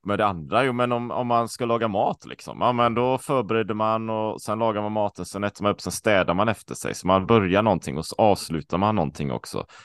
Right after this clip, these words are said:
Man håller det väldigt enkelt, och jag tror när det är kämpigt och man är trött, jag är trött och sliten och såna grejer, då är det ju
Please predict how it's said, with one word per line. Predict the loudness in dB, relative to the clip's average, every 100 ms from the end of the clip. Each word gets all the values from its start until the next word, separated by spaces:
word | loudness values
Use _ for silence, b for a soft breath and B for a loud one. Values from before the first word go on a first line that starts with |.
| B
Man | -2 0
håller | 4 4 4
det | 4
väldigt | 4 2 -2
enkelt, | -4 -4 -2 0 2
och | 2
jag | 2
tror | 2 2 2 -2 b b _ _ _ _ -4
när | 2 4 6 6
det | 4 2
är | 4 6 8 6
kämpigt | 4 0 0 -4 -12 -12 -6
och |
man | -4 -2
är | 2 2 2
trött, | 0 -6 -2
jag | 2 4 4
är |
trött | 2 -10 -14
och | -12
sliten | -8 -8 -6 -6
och | -4
såna | -4 -4
grejer, | -2 -4 -6 _ _ _ _ _ _ _ _
då | 2
är |
det | 6
ju | 6